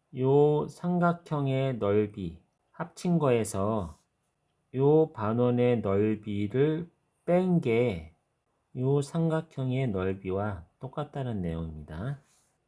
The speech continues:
요거 두 개를 합친 거를 그림으로 그려보면은 요 그림 전체,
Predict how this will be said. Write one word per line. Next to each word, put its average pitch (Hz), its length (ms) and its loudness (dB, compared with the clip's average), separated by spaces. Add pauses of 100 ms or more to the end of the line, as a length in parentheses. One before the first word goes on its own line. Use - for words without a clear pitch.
(180)
요거 156 320 2
두 143 260 -4
개를 143 720 4 (220)
합친 170 380 -4
거를 123 540 0 (800)
그림으로 120 600 -2
그려보면은 101 840 -4 (1300)
요 143 560 2
그림 131 560 -2
전체, 113 800 -6